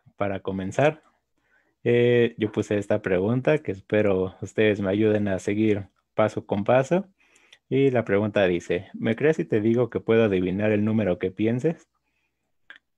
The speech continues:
Si ustedes me creen, y si ya lo han hecho antes, les, a-, les invito a que me acompañen a, a hacerlo. Y aquí dice, "Piensa un número,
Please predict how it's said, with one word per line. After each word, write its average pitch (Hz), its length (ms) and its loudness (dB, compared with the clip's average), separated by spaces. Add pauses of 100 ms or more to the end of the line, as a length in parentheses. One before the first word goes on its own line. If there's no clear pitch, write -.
(160)
Si - 140 -10
ustedes 113 340 0
me 101 140 -2
creen, 165 420 -2 (1120)
y 90 400 -4
si 92 140 -14
ya 101 140 0
lo 110 80 2
han 107 100 0
hecho 104 260 -2
antes, 120 420 0
les, 95 240 -4
a-, 95 400 -4
les 107 220 -4
invito 110 300 -2
a 107 40 -2
que - 120 -6
me 98 100 -6
acompañen 107 540 -2
a, 85 340 -6 (120)
a 92 280 0
hacerlo. 127 520 -4 (840)
Y 127 240 2
aquí 107 280 2
dice, 92 440 -6 (1300)
"Piensa 151 560 2
un 131 160 0
número, 143 560 0